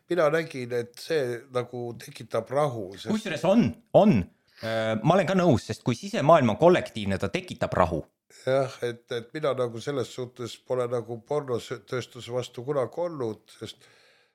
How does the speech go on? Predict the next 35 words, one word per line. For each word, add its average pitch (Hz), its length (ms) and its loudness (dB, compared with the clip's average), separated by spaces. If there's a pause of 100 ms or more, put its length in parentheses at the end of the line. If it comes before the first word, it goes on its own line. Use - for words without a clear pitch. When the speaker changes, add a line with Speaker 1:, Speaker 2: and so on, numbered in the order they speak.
(220)
Speaker 1:
ma 139 80 2
olen 143 160 4
alati 135 340 2
öelnud, 110 380 -2
et, 113 160 -4 (560)
et, 117 800 2
äh, 117 480 6
see - 240 -8
prostituut 123 960 -2
on 139 160 2
ainukene 139 420 -4
inimene, 113 420 -6
kes - 220 -8
võitleb 113 400 -6
rahu 98 280 -6
eest. - 100 -8
Speaker 2:
Aga 151 100 0
vaata, - 220 -4 (160)
tead, 185 360 0
mis, 113 280 -6
äh, 104 240 4 (240)
mis 135 240 -4
asi 120 160 -10
see 117 100 0
rahu 117 300 4
on? 85 100 -6 (160)
Rahu 208 340 6 (140)
on 92 140 0
see 185 400 -2
energia, 113 580 0 (160)
mida 110 220 0
kannab 160 400 0
see 160 240 -4
naine, 127 500 2 (880)
kellega 101 480 2